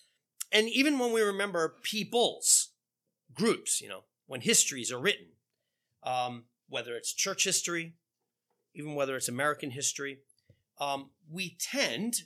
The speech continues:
at least we have in the past, we've tended to tell the story with the highlights, of course, being, uh, the good things that have been accomplished, the good things that have been done, the acts of heroism that have been manifested by the,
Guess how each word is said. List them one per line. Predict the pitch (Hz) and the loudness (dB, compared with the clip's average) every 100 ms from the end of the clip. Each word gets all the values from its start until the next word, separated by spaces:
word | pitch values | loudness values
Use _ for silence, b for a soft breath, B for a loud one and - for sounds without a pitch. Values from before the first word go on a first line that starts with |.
| - | -8
at | 127 | -12
least | 127 - | -4 -4
we | 127 | -4
have | 120 117 104 | -4 -4 -4
in | 107 | -10
the | 95 | -12
past, | 101 107 - _ _ _ _ _ | -12 -12 -14 _ _ _ _ _
we've | - 160 - | 0 2 2
tended | - 220 240 202 151 127 | 0 2 2 0 -2 -2
to | - 156 139 | -4 -2 -4
tell | 135 131 135 | -2 -2 -2
the | 139 | 0
story | - - 123 120 123 131 135 _ _ _ _ | 0 0 -4 -4 -4 -4 -6 _ _ _ _
with | 127 131 - | -4 -4 -4
the | 127 - | -6 -2
highlights, | - 143 113 107 - | 0 0 0 -4 -4
of | 120 | -6
course, | - 117 - | -6 -6 -6
being, | - 143 220 123 85 143 165 b b b | -6 0 2 2 -2 -6 -8 b b b
uh, | - 135 151 | -2 0 2
the | 202 | 2
good | 320 339 | 2 2
things | 208 139 - | 2 2 -2
that | 147 147 | 0 0
have | 160 | -2
been | 151 | -4
accomplished, | 165 - 202 208 123 - | -8 -4 -2 -2 -4 -6
the | 131 | -6
good | 117 107 165 165 | -12 -4 -2 -2
things | - - 160 151 | -10 -8 -6 -4
that | 151 | -6
have | 143 | -8
been | 156 135 | -12 -12
done, | 160 180 123 | -6 -4 -4
the | 107 120 - b b b | -8 -12 -14 b b b
acts | 113 - - | -8 -6 -4
of | 156 127 - - | -6 -10 -14 -8
heroism | 196 175 127 110 113 104 - b b - | -4 -4 -4 -4 -4 -6 -14 b b -2
that | 131 | -2
have | 139 | 0
been | 147 143 | -4 0
manifested | 139 156 170 - 117 - 123 | 2 4 2 -4 -2 -2 -4
by | 110 | -4
the, | 123 | -4